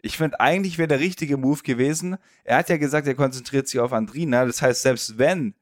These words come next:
Dennis da so ein bisschen die Fühler ausstreckt nach Andrina, dann hätte er erst recht ein Zeichen setzen müssen und hätte sagen müssen, hey, nein, das ist meine.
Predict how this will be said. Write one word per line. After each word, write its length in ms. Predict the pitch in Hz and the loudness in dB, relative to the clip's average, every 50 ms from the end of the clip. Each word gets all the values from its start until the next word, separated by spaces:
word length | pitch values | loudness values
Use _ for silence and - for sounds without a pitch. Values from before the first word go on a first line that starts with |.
| _ _ _ _ _ _ _ _ - | _ _ _ _ _ _ _ _ 2
Dennis 260 | 131 135 139 127 - | 2 2 2 0 2
da 160 | - 127 123 | 2 2 4
so 80 | 113 117 | 4 2
ein 80 | 110 | 0
bisschen 280 | 110 117 - - 120 113 | 0 -2 0 0 0 0
die 120 | 107 110 | 0 -2
Fühler 320 | 107 - - 120 117 113 104 | -4 0 0 2 4 6 4
ausstreckt 420 | 107 110 - - - 120 117 - | 4 2 0 -2 -2 -2 -2 0
nach 140 | 120 113 - | -2 -2 -2
Andrina, 580 | 123 110 107 - 107 113 113 123 135 151 170 - _ _ _ _ _ _ | -2 -4 -4 -2 -2 0 2 4 4 2 2 0 _ _ _ _ _ _
dann 140 | - 120 120 123 | 0 0 2 4
hätte 260 | 139 139 - - 143 | 2 2 4 4 4
er 60 | 135 | 4
erst 180 | 127 135 - - | 4 2 2 0
recht 220 | 170 196 - - | -2 -2 -2 -6
ein 40 | 120 | -6
Zeichen 280 | - - 107 110 107 104 | 0 0 0 0 0 0
setzen 280 | 104 101 98 - - 107 | -2 -2 -2 -2 -2 -2
müssen 440 | 107 101 101 - 107 101 98 95 _ _ _ _ _ _ | 0 0 -2 -2 -4 -6 -6 -6 _ _ _ _ _ _
und 120 | - - 117 | -10 -4 -2
hätte 160 | 123 110 113 | -2 2 4
sagen 180 | 123 127 127 | 4 4 4
müssen, 220 | 131 127 - - 120 | 2 0 -2 -2 -4
hey, 220 | 117 131 123 123 | 2 4 4 4
nein, 340 | 117 117 120 135 151 160 143 | 6 6 4 4 4 2 0
das 160 | 123 127 - | -4 -8 -8
ist 120 | 139 131 127 | -8 -4 0
meine. 420 | 127 143 160 170 135 107 90 - | 2 2 4 2 2 -2 -4 -6